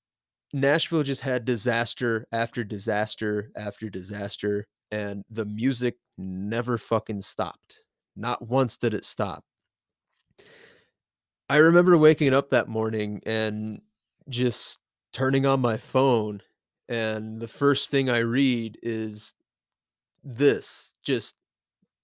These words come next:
"An R V has exploded in downtown Nashville," on a road that I've been on probably more times than I can count. And I, I, I just felt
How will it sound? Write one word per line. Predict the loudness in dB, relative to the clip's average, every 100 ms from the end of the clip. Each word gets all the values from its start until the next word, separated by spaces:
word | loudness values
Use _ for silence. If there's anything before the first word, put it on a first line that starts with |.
| _ _ _ _ -10
"An | -6 0
R | 4 4
V | 4 4 4
has | 2 0 0
exploded | -4 -4 0 2 2 0
in | -4 -4
downtown | -4 -4 -4 -6 -6
Nashville," | -8 -8 -10 -12 -14 -16 -20 _ -20 -20 -20 _ _ _ _ _ _ _ _
on | 0 2
a | 4
road | 6 8 6 4
that | 2
I've | 2 0 0
been | 0
on | 2 2 0 -2 -6
probably | -2 0 0 0
more | 0 0
times | -2 -2 -4
than | -6
I | -8
can | -12
count. | -12 -10 -10 -12 -18 -20 _ _ -10
And | -6 -2
I, | -2 -4
I, |
I | -4 -6
just | -6 -6
felt | -2 -2 -2